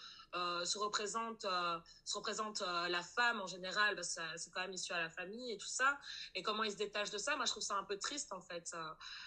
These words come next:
qu'ils soient autant influencés et qu'ils s'en rendent pas compte. Euh, je trouve ça vraiment triste et dommage. Et en même temps, je peux pas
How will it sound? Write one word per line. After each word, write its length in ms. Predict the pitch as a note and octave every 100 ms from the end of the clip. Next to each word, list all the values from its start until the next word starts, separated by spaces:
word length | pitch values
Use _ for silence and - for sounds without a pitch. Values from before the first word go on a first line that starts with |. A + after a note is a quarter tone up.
| - -
qu'ils 100 | G#3
soient 180 | A#4 -
autant 220 | - G#3
influencés 460 | - A#3 - - C4
et 100 | B3
qu'ils 140 | -
s'en 120 | G#3+
rendent 200 | F#3 F3+
pas 100 | F3+
compte. 360 | E3+ A#3+ B3+ A3+
Euh, 180 | F3 E3 E3 - - - - -
je 80 | -
trouve 100 | G3+
ça 160 | A3+
vraiment 260 | G3+ A3+ A3
triste 260 | A#3 B3
et 60 | G#3+
dommage. 480 | F#3+ F#3+ A#3+ C4 A3
Et 60 | G3
en 80 | F3+
même 180 | F#3 F#3
temps, 320 | B3 C4 C4 - - -
je 140 | - A3
peux 60 |
pas 180 | - C4+